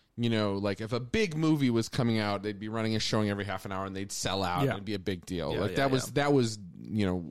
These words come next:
Speaker 1: kind of expected.
Speaker 2: For sure. But, and, uh, but, but with that, you, you would see it, uh, kind of lift all ships across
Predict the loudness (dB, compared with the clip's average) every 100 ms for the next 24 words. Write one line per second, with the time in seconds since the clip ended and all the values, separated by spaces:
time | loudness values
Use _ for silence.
0 | -12 -4 0 0 -2 -2 -2 -2 -6 -12
1 | -2 -2 2 2 4 2 0 0 0 0
2 | -6 -6 2 2 4 2 2 0 2 2
3 | 2 0 0 2 0 0 -4 -4 0 2
4 | 0 -2 -6 -4 -6 -6 -4 -4 -2 2
5 | 2 0 -8 2 4 4 0 -2 -2 -6
6 | -4 -4 -2 2 2 2